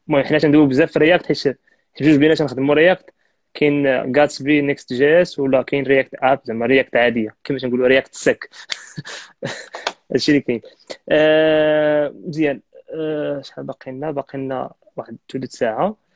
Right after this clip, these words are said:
باش نكملوا ساعه ديال، ديال هاد اللايف. ما عرفتش واش شي واحد عنده شي كيسيون في هادشي اللي دوزنا، هادشي اللي دوينا عليه، زعما ما حد اسماعيل معنا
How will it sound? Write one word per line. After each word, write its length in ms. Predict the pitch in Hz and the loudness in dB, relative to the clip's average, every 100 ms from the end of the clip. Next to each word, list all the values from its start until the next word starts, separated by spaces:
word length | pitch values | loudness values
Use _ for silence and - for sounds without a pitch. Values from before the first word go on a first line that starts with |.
| _ _ _ _ | _ _ _ _
باش 180 | 127 123 | -14 -10
نكملوا 320 | 131 131 123 | -6 -4 -2
ساعه 280 | - 117 113 | 0 2 2
ديال، 440 | 127 117 123 123 | 0 -2 -4 -2
ديال 140 | 123 | 0
هاد 120 | 117 113 | 0 2
اللايف. 300 | 143 160 135 | 2 2 2
ما 80 | |
عرفتش 160 | 147 156 | 0 0
واش 440 | 180 - 151 139 165 _ - - _ _ | 0 2 2 2 -2 _ -20 -20 _ _
شي 200 | - - | -4 2
واحد 180 | 190 131 | 4 4
عنده 140 | 143 | 2
شي 120 | 156 165 | 2 0
كيسيون 320 | 170 - 160 | -2 -2 0
في 80 | 143 | 0
هادشي 180 | - | 2
اللي 80 | 135 | -2
دوزنا، 420 | 123 123 117 131 | 0 0 0 2
هادشي 440 | 151 156 135 123 139 | 4 4 4 2 2
اللي 80 | 127 | 2
دوينا 280 | 127 127 | 4 4
عليه، 380 | 113 113 151 123 | 2 4 2 2
زعما 340 | 113 113 123 - _ _ _ _ 135 | -4 -8 -8 -10 _ _ _ _ -4
ما 60 | |
حد 100 | 113 - | -4 -4
اسماعيل 360 | 131 123 123 | 2 4 4
معنا 340 | 113 120 143 | 4 2 0